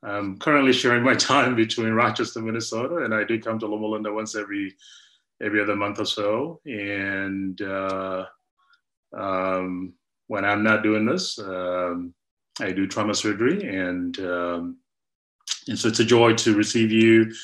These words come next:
I have a sense that, um, the names that I'm seeing on the screen are people that are in one way or another interested in, uh, healthcare, and, uh, this is more of a conversation, and,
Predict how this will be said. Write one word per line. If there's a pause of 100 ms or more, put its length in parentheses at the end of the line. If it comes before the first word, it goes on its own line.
(400)
I
have
a
sense
that, (140)
um, (160)
the
names
that
I'm
seeing
on
the
screen
are
people
that
are (640)
in
one
way
or
another
interested
in, (200)
uh, (200)
healthcare,
and,
uh, (460)
this
is
more
of
a
conversation, (460)
and,